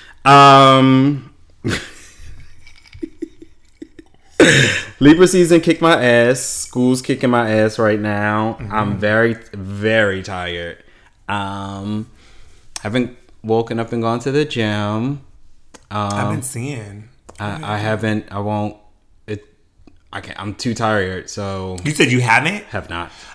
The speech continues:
Speaker 2: I feel
Speaker 1: I,
Speaker 2: like you've
Speaker 1: I,
Speaker 2: been working out.
Speaker 1: on
Speaker 2: I've
Speaker 1: the,
Speaker 2: seen a
Speaker 1: you'll
Speaker 2: couple
Speaker 1: see it on the weekend,
Speaker 2: Okay.
Speaker 1: but during the week, <clears throat> my five A M sessions aren't, aren't hitting like they used to.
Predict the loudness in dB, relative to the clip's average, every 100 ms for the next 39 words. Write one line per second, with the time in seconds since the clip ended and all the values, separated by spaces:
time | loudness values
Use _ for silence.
0 | 0 0 4 4 4 6 6 8 8 8
1 | 6 4 2 2 0 -2 -10 -4 4 6
2 | 8 6 6 6 8 8 6 6 4 2
3 | -2 2 4 4 2 -4 -10 0 4 4
4 | 4 2 2 2 2 2 2 0 -6 -10
5 | -14 _ _ -8 -2 0 2 2 2 0
6 | 0 -4 -4 -4 -4 -4 -4 -6 -8 -14
7 | -16 -10 -8 -8 -10 _ _ -8 -6 -8
8 | -8 -10 -10 -10 -10 -10 -10 -12